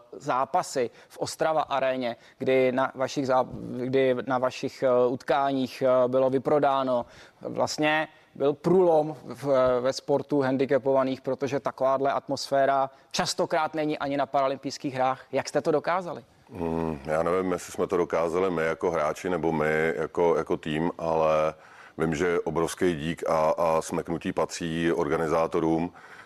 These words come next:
Speaker 2: který prostě nějakou dlouhodobou kampaní prostě ty lidi dovedli přilákat a dovedli jim prostě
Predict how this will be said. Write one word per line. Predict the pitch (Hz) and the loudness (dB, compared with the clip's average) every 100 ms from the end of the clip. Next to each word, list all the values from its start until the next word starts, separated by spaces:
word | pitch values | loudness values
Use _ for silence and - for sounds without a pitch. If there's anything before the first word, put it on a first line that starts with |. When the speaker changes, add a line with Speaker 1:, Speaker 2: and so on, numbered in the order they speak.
| - | -20
Speaker 2:
který | - 80 78 | -4 -4 -2
prostě | 78 78 - 92 82 82 82 82 73 _ _ _ - | -2 -4 -2 -2 0 2 2 0 -2 _ _ _ -4
nějakou | 87 78 78 87 | -2 -2 -2 -2
dlouhodobou | 82 80 80 78 82 | 0 0 0 0 0
kampaní | 78 78 82 82 80 | -2 -2 -2 -2 -4
prostě | 80 - 82 | -4 -4 -2
ty | 87 | 0
lidi | 82 80 82 | 0 0 0
dovedli | 78 78 82 | 0 0 -2
přilákat | 85 80 78 78 85 82 87 | -2 0 0 0 0 0 0
a | |
dovedli | 78 73 76 78 | 0 0 0 0
jim | 78 | -2
prostě | 76 - 92 80 | -4 -4 -2 -2